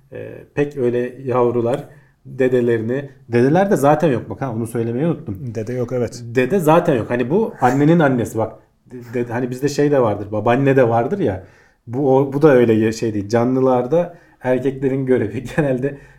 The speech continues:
Speaker 1: yavruyla pek ilgilenmek değil, mümkün olduğunca yavru üretmek. Dolayısıyla yanında falan bile durmuyorlar.
Speaker 2: Hatta işte ya-,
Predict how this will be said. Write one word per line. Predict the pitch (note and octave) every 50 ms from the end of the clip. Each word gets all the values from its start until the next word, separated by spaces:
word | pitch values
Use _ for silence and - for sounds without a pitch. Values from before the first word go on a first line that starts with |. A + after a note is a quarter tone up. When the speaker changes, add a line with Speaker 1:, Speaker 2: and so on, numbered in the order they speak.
| _
Speaker 1:
yavruyla | - B2+ B2+ C3 C3+ C#3 C#3 C3 A#2
pek | - C3 B2+ C3
ilgilenmek | C3 B2 B2 B2 B2 A#2+ B2+ B2 B2 B2+ -
değil, | G3+ F3
mümkün | C#3+ C#3+ C#3+ D3 C#3+ C#3+ D3
olduğunca | C#3 C3 B2 B2 C3 C3+ F#3 E3
yavru | C#3 C3+ B2+ C3 C3+ C3 C3+ C3+
üretmek. | B2+ A#2 A2+ - - F3+ F#3 F#3 -
Dolayısıyla | C#3+ B2+ C3 C#3 C#3 C#3 G3 F#3 D3+
yanında | A#2+ A#2 B2 C3 C3 C3 C3 B2+
falan | C3 C3 C#3 C#3+ C3 A#2
bile | A#2+ D3+ D3 C3+
durmuyorlar. | C#3+ C#3 C#3 B2+ A2+ G2+ - C#3+ -
Speaker 2:
Hatta | - - D3 B2+ A#2+
işte | A#2+ - - B2
ya-, | A#2+ A#2+ -